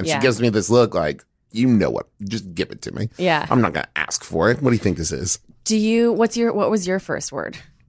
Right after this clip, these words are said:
Speaker 1: It's a really good question. I think it was, uh, probably some f-, sort of food, cookie,
Speaker 2: Yes.
Speaker 1: Cheerio, something like that. Asking for something I wanted.
Speaker 2: Mine was too. A lot of people's first word is dada 'cause they can say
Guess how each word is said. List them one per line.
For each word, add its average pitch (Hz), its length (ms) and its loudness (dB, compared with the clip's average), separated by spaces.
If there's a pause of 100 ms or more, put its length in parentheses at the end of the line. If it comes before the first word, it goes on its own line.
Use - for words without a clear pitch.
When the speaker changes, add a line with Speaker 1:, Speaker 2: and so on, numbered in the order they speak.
(640)
Speaker 1:
It's - 100 -14
a 180 60 -4
really 95 280 2
good 139 160 2
question. 180 420 -2
I 92 40 -6
think 165 380 0
it 165 100 2
was, 82 460 -4 (200)
uh, 71 500 -6 (420)
probably 156 340 -8
some 87 220 -8
f-, - 180 -16 (100)
sort 85 200 -6
of - 60 -12
food, 92 460 -4
cookie, 107 520 -4
Speaker 2:
Yes. 185 300 -4
Speaker 1:
Cheerio, 98 520 0
something 87 360 -8
like 80 180 -10
that. 87 300 -8 (380)
Asking 101 460 -2
for 90 140 -10
something 92 400 -4
I 82 100 -4
wanted. 104 580 -4
Speaker 2:
Mine 233 440 2
was 220 340 0
too. 302 500 -2 (260)
A 233 60 2
lot 247 140 4
of 320 60 2
people's 294 220 0
first 233 240 -2
word 202 140 -2
is 156 140 -6
dada 160 720 -2 (120)
'cause 185 180 -2
they 185 120 2
can 180 200 -4
say 170 760 2